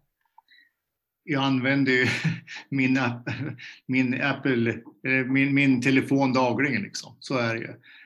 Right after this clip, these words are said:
Men är det så att jag vill be-, bedriva, liksom, hopptestning och snabbhetstestning,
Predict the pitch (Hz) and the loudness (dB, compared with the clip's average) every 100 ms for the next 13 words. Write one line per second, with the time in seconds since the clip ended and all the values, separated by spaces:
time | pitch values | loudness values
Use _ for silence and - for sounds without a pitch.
0 | - 135 151 165 196 185 165 151 143 143 | -6 0 2 4 4 4 4 4 4 2
1 | 139 139 139 143 143 135 160 143 131 127 | 2 2 2 0 -2 -2 -2 0 0 2
2 | 131 127 127 120 127 117 139 127 - - | 2 2 -2 -2 -2 -2 -2 -4 -8 -4
3 | 143 143 - 123 117 113 113 110 110 - | -2 -2 -6 -2 -2 -2 -4 -6 -8 -4
4 | 139 131 123 120 139 151 - - 117 | -2 -2 -2 -4 -2 -2 -2 -6 -6